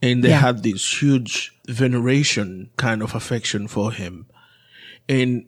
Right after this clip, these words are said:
Speaker 1: I remember you saying when we were doing our, our episode about The Five Bloods, you mentioned how you felt that it was very appropriate how Spike Lee,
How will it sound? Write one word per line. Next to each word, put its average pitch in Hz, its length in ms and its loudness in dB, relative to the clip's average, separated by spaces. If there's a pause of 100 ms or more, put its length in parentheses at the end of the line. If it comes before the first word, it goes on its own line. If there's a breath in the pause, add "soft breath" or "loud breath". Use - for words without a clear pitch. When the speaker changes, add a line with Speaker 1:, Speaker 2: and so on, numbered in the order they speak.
Speaker 1:
I 143 120 4
remember 175 400 4
you 147 220 2
saying 143 560 0
when 120 160 -2
we 127 120 2
were 120 160 2
doing 113 400 0
our, 104 360 -4 (140)
our 113 320 -2
episode 107 600 -2 (120)
about 107 600 -2 (100)
The 117 160 -2
Five 104 400 -2
Bloods, 120 560 2 (560)
you 131 220 2
mentioned 139 560 0
how 120 500 0 (960 soft breath)
you 135 280 0
felt 135 520 2 (320)
that 127 240 2
it 127 160 0
was 120 240 0
very 165 340 2
appropriate 110 760 -2
how 98 460 -2
Spike 110 500 -2
Lee, 113 600 -2